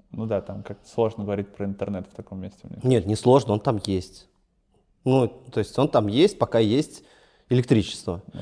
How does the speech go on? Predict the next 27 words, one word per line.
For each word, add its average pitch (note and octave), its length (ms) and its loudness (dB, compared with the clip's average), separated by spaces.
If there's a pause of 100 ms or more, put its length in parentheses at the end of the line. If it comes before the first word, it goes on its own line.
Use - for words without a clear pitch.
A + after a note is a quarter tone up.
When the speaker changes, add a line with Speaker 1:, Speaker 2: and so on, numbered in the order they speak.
Speaker 1:
да. - 80 -16
Speaker 2:
То C3 80 4
есть - 160 0
вот G#2+ 180 -2
в - 100 -18
школе, A#2+ 380 4
где G2+ 160 -2
мы A2 120 0
занимаемся, B2+ 440 -2
там C#3 240 2
интернет A#2 420 -2
проводной G#2 440 -2
проведен. G#2 540 -2 (720)
Поэтому, G2 400 -4
потому G2+ 240 -4
что - 180 -16
госпрограммы, G#2+ 720 -2
все - 260 -6
там, G2 220 -6
типа, - 380 -10
дела. F2+ 440 -6
Просто C3+ 300 -6
может A2+ 460 -6
электричества - 560 -8
не - 60 -20
быть. - 260 -20 (1400)
Вот. F2+ 220 -10